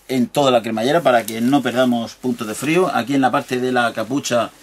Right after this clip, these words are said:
tendremos una tanca para cerrárnoslo. Y otra cosa muy importante es la construcción de los tabiques, para, en donde se almacena y no tengamos puntos fríos, ¿vale? Este sería el color y este sería el Quantum doscientos, con tejido exterior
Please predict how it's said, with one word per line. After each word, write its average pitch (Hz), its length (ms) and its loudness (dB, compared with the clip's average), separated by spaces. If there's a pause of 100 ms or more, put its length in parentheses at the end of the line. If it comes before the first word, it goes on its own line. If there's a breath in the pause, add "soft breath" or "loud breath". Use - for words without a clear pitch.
(320 loud breath)
tendremos 127 720 -2
una 123 280 -4
tanca 143 300 2
para 113 280 2
cerrárnoslo. 180 760 0 (440 loud breath)
Y 165 120 4
otra 214 200 0
cosa 196 240 0
muy 214 240 0
importante 190 560 0
es 190 140 4
la 196 160 4
construcción 170 800 -4
de 175 80 2
los 131 220 -2
tabiques, 104 580 -2 (300 loud breath)
para, 110 200 2
en 117 200 -2
donde 113 160 -2
se 110 140 -4
almacena 131 920 2
y 113 80 -6
no 117 120 0
tengamos 131 400 0 (120)
puntos 170 420 0
fríos, 101 440 -6
¿vale? 202 240 -2 (200 loud breath)
Este 127 120 -14
sería 104 260 -6
el 101 80 -8
color 170 400 0
y 156 60 -2
este - 140 -8
sería 175 320 0
el 120 180 -6
Quantum 175 400 -4
doscientos, 104 420 -10
con - 160 -12
tejido 143 280 -4
exterior 160 420 -2